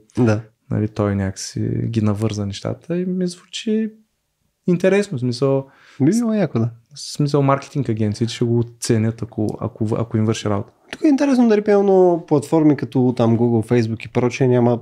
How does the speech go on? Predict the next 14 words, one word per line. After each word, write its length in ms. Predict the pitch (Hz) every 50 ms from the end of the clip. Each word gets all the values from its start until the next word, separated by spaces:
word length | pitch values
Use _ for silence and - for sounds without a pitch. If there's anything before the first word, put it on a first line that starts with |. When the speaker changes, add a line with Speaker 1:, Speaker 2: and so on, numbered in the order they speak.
| - -
Speaker 1:
по 160 | _ - 131
някакъв 320 | 123 120 120 120 120 - -
начин 360 | 120 117 117 - 123 120 110
да 160 | 117 117 117
маркират 540 | 117 113 110 107 - - 127 120 117 120 -
подобно 300 | 131 120 120 113 113 110
съдържание, 420 | - - 113 101 104 107 107 107
ако 160 | 107 - -
имат, 200 | 120 110 107 101
нали, 140 | 107 104 98
съответно 300 | - - - 110 - 113
някакъв 540 | 107 104 - 113 101 - - - - - - - - - - - _ _ _ _ _ _ _ _ _ -
адверсариал, 1120 | - 113 107 107 110 101 - - 117 113 113 110 104 101 101 98 101 98 98 98 101 101 - -
нали, 320 | 120 110 101 104 104 101